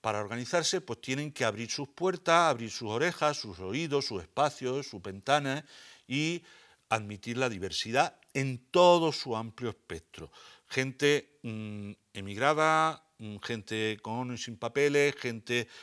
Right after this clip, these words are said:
con todos los tamaños, formas, colores, etcétera, y hacer posible que, que esto suceda, porque claro, no vale solo decirlo, hay que ayudar. Es muy difícil, eh, salvar las brechas que hay.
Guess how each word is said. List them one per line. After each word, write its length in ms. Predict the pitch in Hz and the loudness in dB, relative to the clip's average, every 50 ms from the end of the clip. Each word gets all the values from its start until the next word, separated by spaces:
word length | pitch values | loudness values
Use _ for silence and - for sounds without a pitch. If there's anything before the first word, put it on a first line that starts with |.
| - - _ _ | -20 -20 _ _
con 340 | - 123 120 117 117 110 - _ - | 0 0 0 0 -2 -8 -12 _ 0
todos 360 | 135 127 127 123 120 120 120 | 4 6 6 6 6 4 2
los 160 | 120 113 - | 0 -2 -2
tamaños, 480 | - 117 113 123 123 120 120 120 117 - | -4 -4 -2 -2 -2 -2 -4 -6 -8 -6
formas, 420 | - 117 117 117 113 113 107 104 | -4 -4 -4 -4 -4 -6 -8 -10
colores, 360 | - - 117 120 123 123 123 135 | -8 -4 -2 -2 0 0 -2 -2
etcétera, 480 | 135 - 160 151 165 170 190 196 - - - - - - - - _ _ _ _ | -4 -4 -4 -2 0 0 0 0 -2 -6 -18 -20 -20 -20 -20 -20 _ _ _ _
y 340 | - 135 139 160 190 202 - - _ - | -6 -4 -2 -2 -4 -6 -8 -10 _ -6
hacer 420 | 113 107 - - 156 170 160 - | -6 -4 0 2 2 2 2 -2
posible 680 | - 165 151 - - 175 175 165 151 160 156 160 180 - _ _ _ _ _ _ _ _ _ _ _ _ _ | -4 -2 -2 -2 -4 -4 -6 -6 -6 -6 -6 -8 -8 -10 _ _ _ _ _ _ _ _ _ _ _ _ _
que, 400 | - 131 127 120 117 120 - - - | -4 -2 0 0 0 -2 -6 -8 -6
que 100 | - 131 | -6 -6
esto 200 | 113 - - 139 | -4 -4 -6 -6
suceda, 460 | - - - - - 156 175 185 160 - | -6 -6 -8 -6 -4 0 2 2 2 0
porque 240 | 123 104 - 101 92 | -2 -8 -10 -8 -4
claro, 220 | 123 123 135 127 | -2 -2 -2 -2
no 140 | 120 127 139 | -2 -4 -2
vale 220 | 135 143 143 139 131 | -2 0 0 0 -2
solo 360 | - - - 151 143 123 113 | -2 -2 -2 -2 -2 -4 -4
decirlo, 680 | 107 110 - - - 165 170 147 139 131 127 120 113 _ _ _ _ _ _ _ _ | -6 -8 -8 -6 -6 -6 -6 -4 -4 -6 -6 -6 -8 _ _ _ _ _ _ _ _
hay 160 | 107 117 113 | -6 -6 -2
que 120 | - - | 0 0
ayudar. 480 | 139 131 107 101 101 117 117 110 92 - - - - - - - _ _ - | 0 0 -2 -2 0 2 2 2 0 -4 -10 -20 -20 -20 -20 -20 _ _ 0
Es 120 | 131 139 | 0 0
muy 240 | 143 139 147 175 170 | 0 -2 -4 -4 -4
difícil, 680 | 156 151 - - 160 156 143 - - 160 160 170 160 - _ _ - _ _ _ _ _ | -4 -6 -6 -6 -8 -8 -8 -8 -6 -6 -6 -8 -10 -14 _ _ -20 _ _ _ _ _
eh, 380 | 139 131 127 123 123 120 120 117 | 2 4 4 4 4 2 0 -2
salvar 680 | - - - 127 120 117 117 131 139 143 151 151 - - _ | -2 -2 0 0 -2 0 2 4 6 6 4 2 -2 -8 _
las 260 | 123 120 113 107 104 | 0 2 2 2 0
brechas 400 | 113 127 131 123 - - 127 - | -2 -2 -2 -2 -2 -4 -4 -6
que 220 | - - - 92 82 | -6 -8 -8 -8 -8
hay. 220 | 82 90 131 - | -8 -10 -14 -16